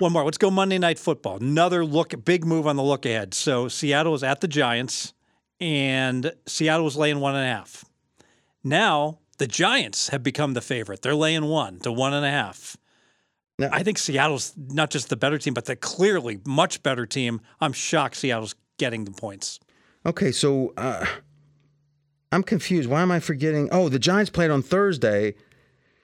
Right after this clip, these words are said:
Speaker 2: So wait a minute. The Giants look like crap.
Speaker 1: Crap.
Speaker 2: Seattle wins the game clean. I mean,
Speaker 1: Yep.
Speaker 2: you could say,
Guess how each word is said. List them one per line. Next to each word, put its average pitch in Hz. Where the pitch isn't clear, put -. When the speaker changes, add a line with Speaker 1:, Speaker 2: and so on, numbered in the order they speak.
Speaker 2:
So -
wait 320
a 135
minute. 110
The 127
Giants 247
look 165
like 151
crap. 98
Speaker 1:
Crap. -
Speaker 2:
Seattle 202
wins 147
the 135
game 135
clean. 120
I 147
mean, 160
Speaker 1:
Yep. 208
Speaker 2:
you 165
could 170
say, 180